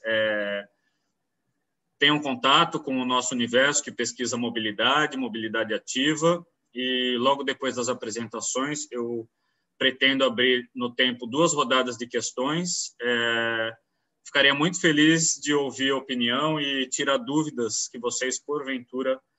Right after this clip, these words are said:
tenham. É, na verdade, eu acho que tem mais participantes. Eu falei só os que estão aparecendo na minha, na minha tela. Foi isso? Não,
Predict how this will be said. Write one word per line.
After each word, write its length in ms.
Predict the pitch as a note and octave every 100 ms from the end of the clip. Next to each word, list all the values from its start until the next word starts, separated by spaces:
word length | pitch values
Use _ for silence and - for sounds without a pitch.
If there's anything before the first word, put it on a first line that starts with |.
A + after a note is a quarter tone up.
| _ _ _ _
tenham. 380 | A#2 A2 G2+ F2+ - _ _ _ _ _ - _ -
É, 800 | A2+ G#2+ G#2+ G2+ G2 F#2+ F#2 F2+ _ _ _
na 120 | A2+ B2+
verdade, 600 | C3+ A#2+ C3+ D#3 D#3+ -
eu 200 | C3+ C#3
acho 180 | C3+ -
que 80 |
tem 180 | - C3
mais 240 | B2+ C#3+ D3+
participantes. 640 | E3 E3 D#3+ B2 A#2+ A2+
Eu 80 | A2
falei 240 | A#2+ A#2+
só 180 | A#2+ C#3
os 80 | -
que 80 |
estão 140 | D3+ C#3+
aparecendo 640 | C#3+ D3 D3 - B2 B2+
na 120 | B2
minha, 640 | B2 B2 A#2+ A#2 A2 G#2+ A2 _ _ _ _ _ _ _ _ _ _ _
na 100 | A#2
minha 220 | A#2 A#2+ A#2+
tela. 420 | - A2 G#2 F#2+
Foi 240 | - G#2
isso? 380 | C#3+ F3 - G#2 -
Não, 260 | A2+ G2+